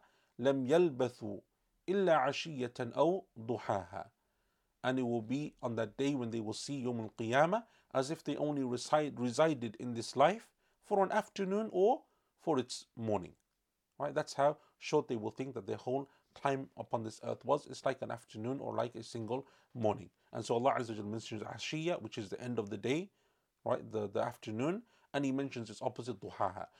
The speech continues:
And so you have both of them, both of them. So now the issue is, which of them is the one that is being referred to here? So as I said, the position of, of some of the scholars, such as Qatada,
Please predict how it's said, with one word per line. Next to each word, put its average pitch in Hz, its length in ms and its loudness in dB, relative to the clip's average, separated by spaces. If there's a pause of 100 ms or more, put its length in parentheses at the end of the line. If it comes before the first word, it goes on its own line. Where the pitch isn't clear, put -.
(200)
And 139 120 2
so 185 100 4
you 175 180 0
have 170 320 2
both 151 260 6
of 95 140 -4
them, - 140 -10 (600)
both 175 220 2
of 104 120 -8
them. - 120 -14 (380)
So - 140 2
now 170 100 8
the 160 160 0
issue 156 260 2
is, 147 160 -2
which 147 240 -6
of 135 160 2
them 131 240 2
is 120 160 -6
the 117 100 -2
one 123 180 0
that 120 120 2
is 110 100 -4
being 110 240 -6
referred 120 420 2
to 120 160 -4
here? 104 320 -2 (1040)
So - 160 -6
as 185 140 4
I 131 100 2
said, 110 300 -4 (600)
the 135 140 2
position 156 440 0
of, 131 260 6 (200)
of 120 180 0
some 151 200 0
of 123 80 0
the 117 60 -6
scholars, 131 360 4
such - 140 -12
as 117 100 -4
Qatada, 143 580 6